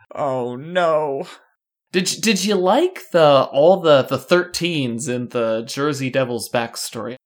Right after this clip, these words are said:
Speaker 1: I love Oscar's dad as a storyteller.
Speaker 2: I have a hunch that he might have been embellishing on the spot there. I kinda got that vibe from him. What do you think?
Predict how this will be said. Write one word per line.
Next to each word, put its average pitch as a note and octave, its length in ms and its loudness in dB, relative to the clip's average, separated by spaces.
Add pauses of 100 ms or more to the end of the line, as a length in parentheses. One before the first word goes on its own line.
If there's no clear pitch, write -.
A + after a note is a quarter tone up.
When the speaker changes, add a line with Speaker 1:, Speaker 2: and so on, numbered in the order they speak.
(200)
Speaker 1:
I C3+ 320 6
love D3+ 420 8
Oscar's C3 500 2
dad A#2+ 280 2
as A2+ 120 -6
a A2+ 60 -4
storyteller. G#2+ 840 -2 (160)
Speaker 2:
I F3 200 10
have A#3+ 280 6
a D4+ 100 2
hunch G#3 400 0
that D#3 160 -2
he E3 140 -6
might D#3+ 380 0
have D4+ 160 -8
been G3 160 2
embellishing D3+ 800 0
on G#3+ 260 2
the F3+ 80 0
spot - 560 4
there. B2 160 0
I B2 100 -4
kinda A#3 480 2
got G#3+ 280 0
that E3+ 260 6
vibe F#3 340 0
from C3 280 0
him. A#2+ 100 -6
What D3+ 140 -2
do E3+ 80 -4
you D#3 120 -2
think? D#3 380 -2